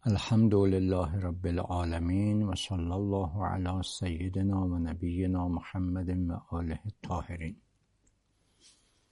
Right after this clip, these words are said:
خب، در جلسهٔ گذشته خلأ رو توضیح دادیم و عرض کردیم که در حالت پایهٔ خلأ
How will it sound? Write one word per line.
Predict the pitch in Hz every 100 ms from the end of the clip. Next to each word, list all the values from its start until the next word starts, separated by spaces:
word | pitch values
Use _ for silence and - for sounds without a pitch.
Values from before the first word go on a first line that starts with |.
| - - _ _ _ _
خب، | - 131 123 - - - 147
در | 123 131 127
جلسهٔ | - 131 127 117 - 123 120
گذشته | 123 113 110 - - 117 113 101
خلأ | - 101 98 107 -
رو | 117 98 92 90 -
توضیح | - 90 87 87 110 107 -
دادیم | 113 104 107 107 107 117 165 - - _ _ _ _ _ _ _ _ _ _ _ _ - - _ _ _ 120
و |
عرض | 113 127 123 117
کردیم | 135 123 120 117
که | 113 117
در | 110 101 92
حالت | 82 95 95 92 - 92
پایهٔ | - - 95 90 85 87 85 85
خلأ | - 95 90 90 101 113